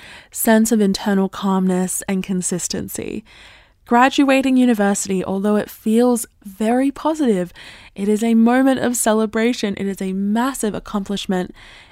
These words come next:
it is also still a source of stress because we are transitioning from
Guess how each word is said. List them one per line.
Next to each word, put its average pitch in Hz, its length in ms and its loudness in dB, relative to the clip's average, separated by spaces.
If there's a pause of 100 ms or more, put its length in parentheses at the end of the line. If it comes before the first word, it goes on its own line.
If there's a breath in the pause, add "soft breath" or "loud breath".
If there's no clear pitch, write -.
it 262 140 0
is 302 180 4
also 302 300 2
still 208 260 2
a 202 80 4
source 196 300 -2
of 180 100 -6
stress - 640 -8 (320 loud breath)
because 220 260 0
we 233 140 4
are 226 60 2
transitioning 240 840 0
from 196 300 -4